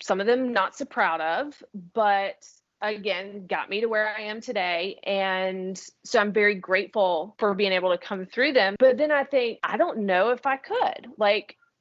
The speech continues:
I'm not, I'm not a hardened criminal, and I don't mean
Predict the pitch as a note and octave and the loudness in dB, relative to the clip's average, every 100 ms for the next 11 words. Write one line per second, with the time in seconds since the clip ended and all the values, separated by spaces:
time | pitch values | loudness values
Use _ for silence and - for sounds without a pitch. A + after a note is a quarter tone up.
0 | _ - G3+ G#3+ A3+ C4+ - - G#3+ A3+ | _ -4 -2 2 4 2 0 -6 -2 0
1 | C4 - A3 C4 B3+ B3 - C#4 B3+ G3+ | 0 -2 -2 -2 -2 -6 -6 -4 -2 -4
2 | G3 F#3 F#3 G#3 G#3+ A3 G#3+ G3+ | -4 -4 -4 -2 -4 -6 -6 -6